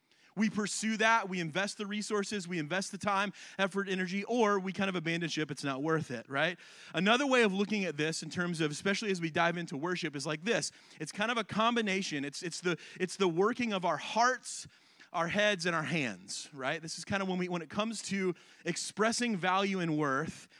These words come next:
it's this kind of, it's this mashup of work that happens in our heart, our heads, and our hands. So fir-, first thing happens is this.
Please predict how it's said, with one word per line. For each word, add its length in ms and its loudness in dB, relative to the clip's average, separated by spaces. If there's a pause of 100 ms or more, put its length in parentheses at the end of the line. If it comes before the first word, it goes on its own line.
(240)
it's 220 -4
this 160 -2
kind 240 2
of, 160 0 (320)
it's 160 -4
this 160 -4
mashup 640 2
of 100 -4
work 440 0
that 120 -6
happens 320 -4
in 80 -4
our 80 -6
heart, 320 -4
our 80 -10
heads, 220 -8
and 80 -6
our 40 -4
hands. 180 -6
So 100 -4
fir-, 240 -10
first 400 -2
thing 180 0
happens 400 0
is 120 -6
this. 280 -2